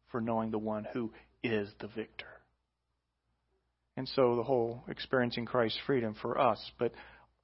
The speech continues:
I believe it's gonna be one of the ways by which God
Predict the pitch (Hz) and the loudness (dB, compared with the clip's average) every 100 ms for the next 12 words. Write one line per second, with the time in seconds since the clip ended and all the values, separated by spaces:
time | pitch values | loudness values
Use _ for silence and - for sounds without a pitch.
0 | _ - 143 131 135 135 - - 127 120 | _ -6 -4 0 0 0 -6 -2 0 2
1 | 127 123 - - 139 139 131 123 123 127 | 2 0 -4 -8 -2 0 2 2 4 4
2 | 120 110 - 110 120 113 - 123 120 120 | 4 2 -2 -2 -2 -4 2 4 6 4